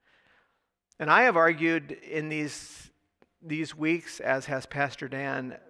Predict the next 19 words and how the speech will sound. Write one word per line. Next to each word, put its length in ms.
that 300
it 200
is 340
a 60
choice. 880
Another 200
way 120
of 80
describing 540
coming 320
into 140
the 100
workshop 540
is 220
to 200
engage 920
in 340
spiritual 680
disciplines. 760